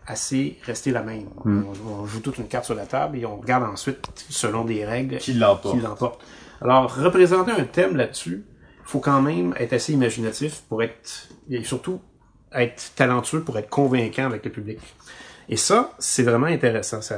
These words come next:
Speaker 1: réussit très bien parce que vu qu'on est chacun une personnalité de Docteur Jekyll et Monsieur Hyde, on a chacun nos cartes qui vont être là pour représenter laquelle des deux personnalités va toujours essayer de gouverner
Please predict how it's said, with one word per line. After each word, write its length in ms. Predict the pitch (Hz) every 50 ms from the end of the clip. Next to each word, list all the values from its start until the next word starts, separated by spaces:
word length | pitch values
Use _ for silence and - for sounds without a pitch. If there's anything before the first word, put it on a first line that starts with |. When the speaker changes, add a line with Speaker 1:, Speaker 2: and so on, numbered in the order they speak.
| 104
Speaker 1:
réussit 360 | 107 117 120 117 - - 147 -
très 200 | 127 127 123 117
bien 200 | 107 123 165 214
parce 160 | - 135 120
que 80 | - -
vu 180 | 107 104 143 175
qu'on 340 | - - 123 131 127 117 107 113
est 60 | 113
chacun 380 | - - 127 - - 143 147 151
une 160 | 143 123 107
personnalité 480 | - 123 117 - 120 113 110 107 - 143
de 100 | 131 123
Docteur 380 | 104 107 107 104 - - 120 107
Jekyll 280 | 110 107 - - 127
et 160 | 117 104 98 98
Monsieur 200 | 92 - 123 - 131
Hyde, 240 | 165 190 202 160 107 98 - - - - - -
on 120 | 113 113
a 60 | 120
chacun 300 | - - 127 - - 196
nos 160 | 196 156 127
cartes 480 | 113 - - 123 131 - - - - - - - - - - - - - -
qui 180 | - - 139 123
vont 320 | 113 120 123 143 165 180 - - - - - - -
être 360 | 123 120 131 139 - - -
là 260 | 120 113 123 135 156
pour 680 | 165 - - - 127 131 135 143 147 143 - - - - -
représenter 800 | 110 110 123 123 - 139 127 135 123 113 101 - - 160 175 170 - - - _ _ _ - - - - -
laquelle 420 | 104 101 - - 180 185 180 151
des 140 | 120 113 110
deux 180 | 104 - 143
personnalités 640 | 160 - 135 - - 123 113 110 107 101 - 156 165
va 120 | 143 123 113
toujours 320 | - 131 120 139 160 147
essayer 200 | 131 - - 127
de 140 | 127 120 101 110
gouverner 640 | 120 143 135 135 123 113 117 113 110 110 113 117